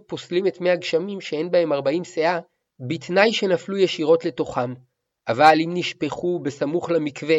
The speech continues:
ונמשכו על הקרקע לאורך שלושה טפחים, כעשרים ושלושה סנטימטרים, ואחר כך נכנסו למים הכשרים, נתבטלו לקרקע ונעשו גם הם כשרים. ובתנאי שמי הגשמים יהיו רוב ארבעים הסאה.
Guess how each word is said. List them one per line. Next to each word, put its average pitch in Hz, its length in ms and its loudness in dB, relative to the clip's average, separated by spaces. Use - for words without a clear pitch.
ונמשכו 165 600 0
על 180 60 8
הקרקע 175 480 2
לאורך 165 360 4
שלושה 156 420 -2
טפחים, 139 540 -6
כעשרים 143 440 -6
ושלושה 151 420 -4
סנטימטרים, 135 800 -8
ואחר 156 420 0
כך 131 260 0
נכנסו 147 440 -6
למים 151 360 0
הכשרים, 175 500 -6
נתבטלו 180 640 -4
לקרקע 214 580 0
ונעשו 151 400 -2
גם 175 180 0
הם 180 140 0
כשרים. 190 440 -6
ובתנאי 156 560 -2
שמי 151 260 0
הגשמים 170 600 -2
יהיו 160 360 -6
רוב 175 260 0
ארבעים 143 360 -2
הסאה. 160 380 -4